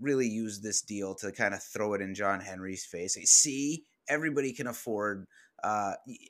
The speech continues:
all these owners can afford great players. Uh, don't, don't let 'em fool you." It's a, it, it,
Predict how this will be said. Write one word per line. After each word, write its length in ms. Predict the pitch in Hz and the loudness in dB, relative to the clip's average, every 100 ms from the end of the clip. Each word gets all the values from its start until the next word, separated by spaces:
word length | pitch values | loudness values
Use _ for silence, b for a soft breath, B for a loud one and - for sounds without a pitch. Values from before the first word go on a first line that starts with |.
| 139 | 0
all 160 | 147 | 0
these 200 | 147 131 | 2 0
owners 300 | 123 117 113 | 0 -2 -4
can 140 | - 107 | -4 -6
afford 480 | - 107 104 95 90 | -4 -2 -2 -2 -6
great 280 | 107 101 98 | -2 -2 -2
players. 540 | - 95 95 92 90 | -4 -4 -2 -4 -6
Uh, 160 | 95 90 90 | -6 -6 -4
don't, 260 | 131 117 | -6 -6
don't 260 | 131 131 117 | -4 -4 -4
let 120 | 117 | -6
'em 100 | 107 | -6
fool 400 | - - 104 101 | -10 -8 -4 -2
you." 320 | 101 98 95 b b b b - | 0 0 -2 b b b b -2
It's 240 | 113 - | 0 2
a, 280 | 113 107 101 - | 4 4 2 -2
it, 180 | 117 - _ _ _ _ _ | -8 -8 _ _ _ _ _
it, 120 | - | -10